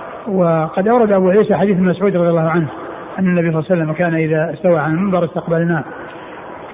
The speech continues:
استقبلناه، والمقصود من ذلك هو الإصغاء إليه وشدة الإصغاء وال-، ال-، ال-،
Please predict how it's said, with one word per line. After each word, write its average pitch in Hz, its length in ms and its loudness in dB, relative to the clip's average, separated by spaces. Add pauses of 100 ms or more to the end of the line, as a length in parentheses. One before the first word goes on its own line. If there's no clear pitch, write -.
(160)
استقبلناه، 175 680 0
والمقصود 214 380 0
من 185 240 2
ذلك 190 260 2
هو 175 380 2 (560)
الإصغاء 190 420 0
إليه 175 300 2 (800)
وشدة 170 460 -2
الإصغاء 175 500 -2 (880)
وال-، 170 500 2 (320)
ال-، 165 220 0
ال-، 170 840 0